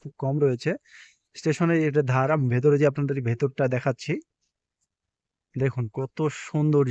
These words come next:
জায়গা, এখানে লাইট উপরে দেওয়া আছে, এই পাশে কিছু দোকানপাট রয়েছে। এই যে সাঙ্গালদান স্টেশন, কত সুন্দর জায়গা। তো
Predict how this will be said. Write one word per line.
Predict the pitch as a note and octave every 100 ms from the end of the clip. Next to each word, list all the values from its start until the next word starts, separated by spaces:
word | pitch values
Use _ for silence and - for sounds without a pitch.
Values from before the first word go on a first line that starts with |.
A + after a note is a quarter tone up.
| A#2+
জায়গা, | A2 A#2 A2+
এখানে | C#3 C3+ B2
লাইট | C3+ E3 C3
উপরে | A2+ A#2+ A2+
দেওয়া | A#2+ C3
আছে, | -
এই | A3
পাশে | F#3+ F#3 -
কিছু | D#3+ D#3 C#3
দোকানপাট | C#3 D#3+ C#3+ C3+ B2+
রয়েছে। | C3 C#3+ A#3 _ _ G3+ - _ _ _ _ _ -
এই | A3 G3+
যে | D3 C#3
সাঙ্গালদান | D3+ D3+ C#3+ C#3+ C3 -
স্টেশন, | C3+ - B2 A2+ G3+ _ _ _ _ _ _ _ _ _ _ _ _ E3+ _ _ _ _ _ _ _ -
কত | C#3 D#3 - -
সুন্দর | E3 E3+ E3+ D#3 B2
জায়গা। | G#2+ G#2+ - _ _ _ _ - A4 F4+ C#4+
তো | -